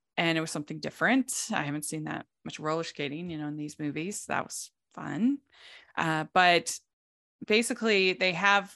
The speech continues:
her, they started out with her and, uh, him as little kids in the skating rink and everything and being friends. And then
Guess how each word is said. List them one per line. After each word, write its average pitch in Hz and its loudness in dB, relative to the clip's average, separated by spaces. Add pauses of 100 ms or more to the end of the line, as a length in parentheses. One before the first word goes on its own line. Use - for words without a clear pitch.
(100)
her, - -14
they 175 -6
started 233 2
out 175 6
with 160 -8
her 180 2 (580)
and, 160 2 (400)
uh, 175 0
him 165 0
as - -4
little 160 -4 (220)
kids 208 2
in 175 -6
the - -6
skating 208 0
rink 190 0
and 180 -6
everything 175 -6
and 156 -6
being 143 -8
friends. 180 -2 (420)
And 175 4
then 165 4